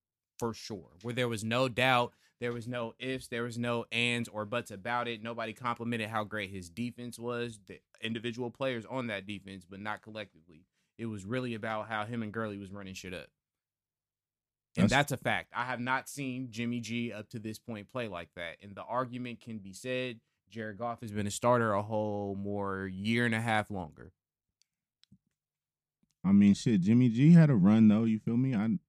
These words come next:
Speaker 2: I feel like when, if you look at the way Jimmy G came in, you look at the way Jared Goff came in.
Speaker 1: Starter, first year.
Speaker 2: Si-, yeah.
Speaker 1: Number one stunner. Jared Fish,
Speaker 2: Yeah,
Speaker 1: uh,
Speaker 2: for sure.
Speaker 1: horrible coach.
Speaker 2: He came in,
Speaker 1: Jared Fish.
Speaker 2: yeah, he came in definitely high,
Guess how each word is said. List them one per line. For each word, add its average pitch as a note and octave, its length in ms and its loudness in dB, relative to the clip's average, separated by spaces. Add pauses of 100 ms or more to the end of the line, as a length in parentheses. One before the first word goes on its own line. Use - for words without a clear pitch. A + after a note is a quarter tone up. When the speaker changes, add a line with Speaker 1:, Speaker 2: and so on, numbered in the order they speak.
(180)
Speaker 2:
I G#2+ 80 0
feel C3 180 2
like G#2+ 280 6
when, G2 240 8 (380)
if - 140 -6
you D3 120 10
look E3 180 12
at C#3+ 140 8
the B2+ 60 4
way B2+ 240 6
Jimmy A#2+ 300 4
G A2 240 6
came A2 340 10
in, G#2 340 12
you G#2 120 10
look G2 140 4
at - 60 -16
the F2+ 60 4
way F2+ 220 8
Jared D#2+ 380 4
Goff E2 280 0
came D#2+ 300 6
in. D#2 320 6
Speaker 1:
Starter, G#2+ 320 -6
first - 240 -10
year. F#2+ 140 -12 (180)
Speaker 2:
Si-, - 300 4 (580)
yeah. C3 200 8
Speaker 1:
Number D3 120 6
one A2+ 100 -6
stunner. G2 280 -12 (120)
Jared A2 220 -8
Fish, C3+ 100 -2
Speaker 2:
Yeah, C#3+ 200 10 (200)
Speaker 1:
uh, A2 120 -10
Speaker 2:
for C#3 80 4
sure. C#3+ 360 8
Speaker 1:
horrible A#2+ 280 -10
coach. - 400 -12
Speaker 2:
He C3+ 100 8
came C#3 280 12
in, C3 60 12
Speaker 1:
Jared B2+ 140 12
Fish. B2 80 8
Speaker 2:
yeah, C#3 120 12
he D3+ 140 12
came D3 280 12
in C3+ 100 12
definitely B2+ 400 12
high, A#2+ 240 10